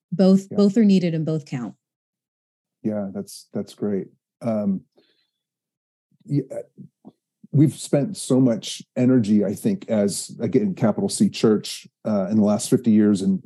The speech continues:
Speaker 2: being proclaimers, and proclamation's important. It, it is. Um,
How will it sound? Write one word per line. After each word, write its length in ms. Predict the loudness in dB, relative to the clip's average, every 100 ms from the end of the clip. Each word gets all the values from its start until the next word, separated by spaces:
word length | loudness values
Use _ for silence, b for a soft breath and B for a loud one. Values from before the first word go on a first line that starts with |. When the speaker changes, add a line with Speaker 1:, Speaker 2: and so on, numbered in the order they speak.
| 4
Speaker 2:
being 280 | 6 6 4
proclaimers, 840 | 0 2 2 2 0 -8 -18 _ 0
and 220 | 2 2 _ _
proclamation's 640 | -2 2 4 6 6 2 2
important. 440 | 2 0 -2 -8 -10 _ _ _
It, 100 | -20 -14 -12
it 260 | -4 2
is. 400 | 2 0 -6 -16 _ _ _ _ _ -4
Um, 480 | -2 0 0 -4